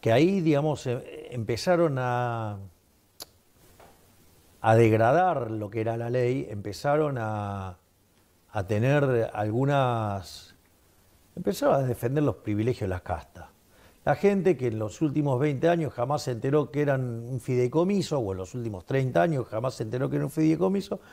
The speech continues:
ahora entendió que era un mecanismo por lo cual la política financiaba su gato sucio.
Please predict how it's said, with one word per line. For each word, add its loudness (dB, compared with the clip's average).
ahora 4
entendió 0
que -2
era 0
un -2
mecanismo 0
por -4
lo 2
cual 2
la 0
política 0
financiaba 0
su -6
gato -2
sucio. -10